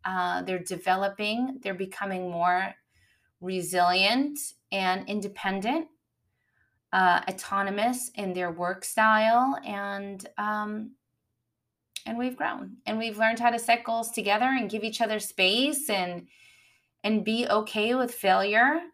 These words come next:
And wow, I mean, I think honestly, this is the <laughs> first year they've actually asked me for help.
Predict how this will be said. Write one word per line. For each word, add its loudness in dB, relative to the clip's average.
And 0
wow, 8
I 6
mean, 0
I 2
think -2
honestly, 2
this -4
is -4
the -2
<laughs> -10
first -4
year 8
they've 2
actually 2
asked 6
me -6
for -8
help. 0